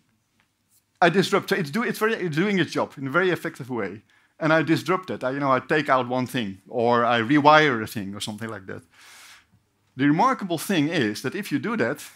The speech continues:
and you would look at the performance of the network, so the efficiency with which it, for instance, generates, uh, cannabis or, uh, protects your body, that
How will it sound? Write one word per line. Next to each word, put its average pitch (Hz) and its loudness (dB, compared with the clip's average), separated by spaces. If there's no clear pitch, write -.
and 156 -2
you 151 -2
would 151 -2
look 214 -4
at 156 -2
the 131 -6
performance 175 0
of 120 -8
the 117 -10
network, 113 -6
so 127 -2
the 131 -6
efficiency 147 -4
with 117 -10
which 117 -10
it, 104 -12
for - -12
instance, 117 -8
generates, 104 -6
uh, 104 -12
cannabis 120 -6
or, 104 -2
uh, 117 -2
protects 117 -2
your 110 -6
body, 131 0
that 165 0